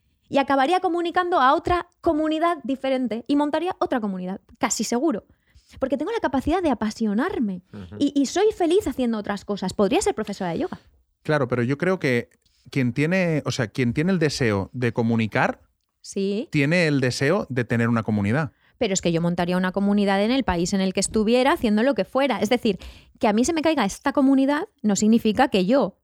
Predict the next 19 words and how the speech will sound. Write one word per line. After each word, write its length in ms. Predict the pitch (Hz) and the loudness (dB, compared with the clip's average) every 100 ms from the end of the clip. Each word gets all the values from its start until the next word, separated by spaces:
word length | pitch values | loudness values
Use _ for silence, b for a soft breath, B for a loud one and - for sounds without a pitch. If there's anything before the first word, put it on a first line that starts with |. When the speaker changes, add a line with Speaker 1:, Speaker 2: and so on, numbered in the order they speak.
| - | 0
Speaker 1:
no 220 | 208 208 | 4 4
vaya 220 | 180 170 | 4 2
a 40 | 170 | 0
crear 220 | 180 180 | 0 -2
otra 220 | 170 175 | 0 -2
comunidad. 480 | 170 170 165 175 262 | 0 0 2 2 2
Igual 380 | 175 175 220 - | 2 2 0 0
creo 180 | 285 294 | 4 6
una 180 | 285 | 6
comunidad 520 | 247 247 247 240 240 226 | 4 4 6 6 6 4
de 160 | 226 | 4
yoga 320 | 220 294 233 180 | 4 2 2 2
en 140 | 208 | 0
presencial 600 | - 185 175 - 247 302 | 0 0 0 2 2 2
en 120 | 269 240 | 2 2
Tailandia 460 | 185 196 277 320 | 2 2 2 2
o 60 | 208 | 2
en 220 | 185 180 | 0 0
Bali. 280 | 196 349 | 0 0